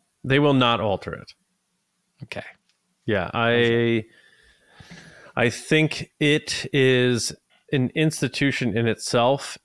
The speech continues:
Speaker 1: and I think the only, I mean, the al-, the thing that will be altered is it won't say episode, you know, number. It'll be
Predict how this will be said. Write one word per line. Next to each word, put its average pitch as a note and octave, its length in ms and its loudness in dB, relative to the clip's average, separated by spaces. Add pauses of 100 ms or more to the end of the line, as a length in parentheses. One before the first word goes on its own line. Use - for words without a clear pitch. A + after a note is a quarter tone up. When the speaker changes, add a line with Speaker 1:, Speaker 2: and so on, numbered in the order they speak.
(100)
Speaker 1:
and A#2 160 0
I A2 100 2
think - 640 -4 (840)
the A#3+ 140 4
only, C4+ 300 4
I D#3 120 2
mean, D#3 160 2
the D#3+ 200 0
al-, E3+ 420 2
the D3 120 0
thing F#3 180 0
that F3+ 80 4
will D3 60 4
be C3 120 0
altered C3 480 0
is A2 480 0 (120)
it B2 160 -2
won't A#2 240 -2
say G#2+ 220 -2
episode, G#2 920 -2 (240)
you A2 100 -2
know, F#2+ 220 -4
number. G2+ 640 -2
It'll A2 220 0
be G#2 540 -2